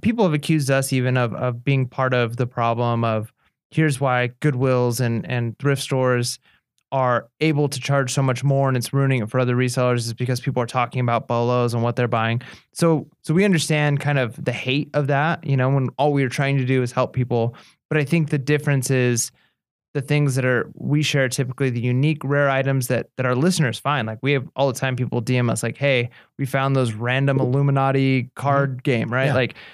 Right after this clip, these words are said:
Speaker 1: so people still find the bolos, but it's not like every Goodwill is gonna be now on the lookout for that item, right?
Speaker 2: Hundred percent. And Goodwill already has all tools, and they have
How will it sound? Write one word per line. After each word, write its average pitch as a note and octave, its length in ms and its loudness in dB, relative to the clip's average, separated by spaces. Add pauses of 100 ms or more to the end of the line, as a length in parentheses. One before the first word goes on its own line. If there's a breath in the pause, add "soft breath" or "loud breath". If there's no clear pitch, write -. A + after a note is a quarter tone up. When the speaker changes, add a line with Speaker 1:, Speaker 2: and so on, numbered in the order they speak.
Speaker 1:
so - 140 -2
people G3+ 260 2
still E3+ 200 0
find D#3 260 0
the C#3 60 0
bolos, C#3 480 2
but D3+ 160 0
it's - 180 -4
not D3 220 0
like B2 340 -2 (960)
every C#3+ 300 0
Goodwill B2+ 480 0
is A#2+ 80 0
gonna B2 180 0
be B2 120 0
now A#2 220 0
on B2 220 0
the A2+ 160 0
lookout A#2 460 -2
for A2+ 220 -4
that A2 380 -4
item, G#2 280 -6
right? G#2+ 80 -16
Speaker 2:
Hundred F3+ 200 2
percent. D#3 300 -2
And E3 260 -2
Goodwill F3+ 220 2
already D#3 300 2
has D3 200 2
all C#3 400 0
tools, C#3 540 0
and B2 280 -2 (200)
they D3+ 140 -2
have E3+ 260 -2